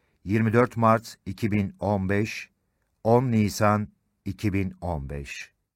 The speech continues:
Bir hayat hikayesi. İzzet Özilhan. Basım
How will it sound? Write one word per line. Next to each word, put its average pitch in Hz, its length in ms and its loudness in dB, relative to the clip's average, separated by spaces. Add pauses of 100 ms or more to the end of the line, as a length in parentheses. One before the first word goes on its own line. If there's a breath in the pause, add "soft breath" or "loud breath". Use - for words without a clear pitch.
Bir 110 240 2
hayat 123 380 4
hikayesi. 76 680 -6 (520)
İzzet 110 600 -2 (200)
Özilhan. 73 680 -4 (260)
Basım 139 400 2